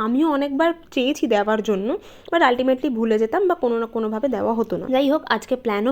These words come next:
বানানো হয়েছে মিট করার, তার সাথে বইটাও দেওয়া একটা কারণ। তোমরা হয়তো অনেকেই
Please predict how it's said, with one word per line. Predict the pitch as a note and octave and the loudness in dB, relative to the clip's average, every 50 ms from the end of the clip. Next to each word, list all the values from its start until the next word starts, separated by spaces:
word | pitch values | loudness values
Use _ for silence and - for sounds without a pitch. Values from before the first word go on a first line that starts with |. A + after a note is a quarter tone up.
| C4 | 0
বানানো | C4+ C4 C4 C4 C4+ C#4 C4+ | 0 0 0 0 -2 -2 -2
হয়েছে | C#4+ C#4 C4 C4 - C#4+ - - - - - - A3+ | -2 -2 -2 -2 -4 -6 -6 -8 -20 -20 -10 -4 0
মিট | A#3 B3+ B3+ - - - | 2 2 0 0 0 0
করার, | B3 A#3 C#4 G#4+ - - - - - | 2 2 2 0 -2 -8 -20 -8 -2
তার | G#3 G#3 G3 - | -2 -2 -2 -2
সাথে | - G#3 - G#4 C5+ - - - G#3+ | -8 -4 -4 -4 -6 -6 -10 -6 -2
বইটাও | G#3 G3 F#3+ F#3+ A#3+ C#4 D4+ A3+ | -2 -2 0 0 -2 -2 -2 -2
দেওয়া | G3 F#3+ F#3+ F#3+ F#3+ | -2 -2 -2 -4 -6
একটা | F#3 - - F4+ A4 - - - - - | -8 -8 -8 -8 -8 -8 -16 -20 -6 -4
কারণ। | B3 A3+ G3+ F#3 - G3 - - - - - - - - _ | -4 -2 -2 -4 -6 -8 -12 -16 -20 -20 -20 -20 -20 -2 _
তোমরা | E4+ E4 F4+ F#4 F4+ | 2 4 4 4 4
হয়তো | E4+ E4+ F4 F4+ D#4+ C4+ | 2 0 0 2 0 2
অনেকেই | B3+ B3 A#3+ B3 D4 D4+ | 2 0 0 0 0 2